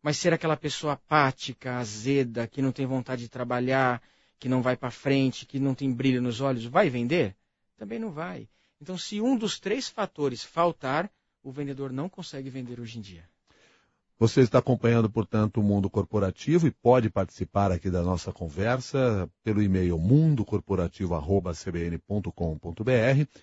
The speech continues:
Speaker 2: e pelo Twitter, arroba Jornal da C B N. O nosso convidado hoje é o palestrante César Frazão e nós estamos falando sobre técnicas de venda. O ouvinte internauta Sérgio Carlos Figueiredo, de Astorga, no Paraná, nos acompanha pela internet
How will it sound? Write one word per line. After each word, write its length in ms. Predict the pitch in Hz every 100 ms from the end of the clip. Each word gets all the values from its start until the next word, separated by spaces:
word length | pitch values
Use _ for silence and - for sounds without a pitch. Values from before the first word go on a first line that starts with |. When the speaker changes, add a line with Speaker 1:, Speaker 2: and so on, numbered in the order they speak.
| _ _
Speaker 2:
e 120 | 170 170
pelo 340 | - 151 175
Twitter, 400 | 151 123 139 139
arroba 400 | 123 101 113 117
Jornal 340 | 117 98 104
da 100 | 113
C 200 | 107 -
B 320 | 104 117 127 117
N. 100 | 80
O 60 |
nosso 280 | 92 113 -
convidado 560 | 110 107 143 107 139 131
hoje 440 | 107 123 117 151 - _ -
é 60 |
o 60 | 110
palestrante 640 | 139 123 - - 117 123
César 440 | 107 - 120 104 107
Frazão 560 | - 151 98 117 160
e 40 | 165
nós 220 | 170 151
estamos 340 | - 160 165
falando 480 | - 147 110 135 139
sobre 260 | - 147 139
técnicas 640 | - - 175 170 156 156
de 120 | 135 123
venda. 360 | 92 80 - _ _ _ _ _
O 120 | 139
ouvinte 360 | 190 170 254 226
internauta 480 | 180 127 110 101 98
Sérgio 640 | - - 180 202 170 185 -
Carlos 400 | 156 156 147 -
Figueiredo, 680 | 139 127 107 98 87 76 - _ _ _
de 140 | 95
Astorga, 640 | 139 - - 160 160 123 110
no 100 | 101
Paraná, 640 | 127 120 98 110 110 80 -
nos 160 | 110
acompanha 520 | 131 - 110 - 110 90
pela 240 | 101 104
internet 800 | 160 220 131 101 135 120 -